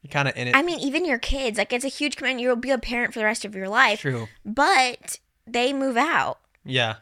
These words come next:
Speaker 2: Oh my gosh, I'm gonna cry thinking about that. We gotta move on.
Speaker 1: I know.
Speaker 2: <laughs> That one's from Anonymous.
Speaker 1: "Anonymous, I went on a date with a guy just to find out he was, he was a kleptomaniac."
Speaker 2: Do you know what that is?
Speaker 1: I've heard, what is
Speaker 2: It's
Speaker 1: that?
Speaker 2: where you obsessively steal things.
Speaker 1: Oh my gosh.
Speaker 2: <laughs>
Speaker 1: "And stole full sets of silverware from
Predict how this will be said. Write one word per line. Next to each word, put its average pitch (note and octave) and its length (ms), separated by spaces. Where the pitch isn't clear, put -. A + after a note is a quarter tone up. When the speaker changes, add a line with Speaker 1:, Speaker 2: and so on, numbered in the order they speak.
Speaker 2:
Oh C#4 60
my D4 140
gosh, C#4 200
I'm A#3 60
gonna A#3 140
cry B3+ 220
thinking A3 200
about G3 200
that. G3 280
We B3+ 80
gotta C4+ 200
move C#4+ 160
on. D#4 180
Speaker 1:
I B2 100
know. A#2+ 280
Speaker 2:
<laughs> - 100
That C#4+ 120
one's C#4 160
from D#4 140
Anonymous. G3+ 680
Speaker 1:
"Anonymous, C3 760
I C3 100
went C#3+ 280
on F#3 120
a F3+ 60
date C#3 240
with C3 160
a C#3 60
guy A2+ 300
just C3+ 340
to F3+ 60
find D3 280
out B2+ 160
he C3+ 180
was, A#2+ 280
he E3+ 120
was E3 140
a D3+ 60
kleptomaniac." C#3 500
Speaker 2:
Do B2+ 40
you - 60
know A#3+ 80
what A#3 60
that A#3 120
is? A3 300
Speaker 1:
I've B2 100
heard, A#2+ 140
what B2 140
is A#2 100
Speaker 2:
It's G#3+ 120
Speaker 1:
that? A3+ 40
Speaker 2:
where A#3+ 80
you A3+ 220
obsessively A3+ 720
steal G#3 280
things. A#2 500
Speaker 1:
Oh D#3+ 100
my C#3 140
gosh. A2+ 580
Speaker 2:
<laughs> - 800
Speaker 1:
"And D3 140
stole F3+ 340
full F#3+ 400
sets G3+ 400
of D#3 140
silverware D#3+ 580
from D3 200